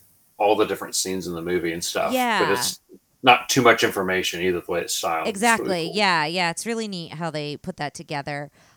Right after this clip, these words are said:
Speaker 2: Uh, and, um, we noticed, of course, Sherman Brothers music. The other thing, 'cause this is before we did our,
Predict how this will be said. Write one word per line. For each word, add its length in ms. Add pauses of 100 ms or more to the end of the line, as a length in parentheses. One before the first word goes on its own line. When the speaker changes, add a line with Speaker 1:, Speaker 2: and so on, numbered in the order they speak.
(120)
Speaker 2:
Uh, 460 (120)
and, 560 (140)
um, 580 (960)
we 200
noticed, 400
of 100
course, 260
Sherman 380
Brothers 380
music. 340
The 160
other 220
thing, 160
'cause 240
this 120
is 60
before 340
we 440 (120)
did 140
our, 240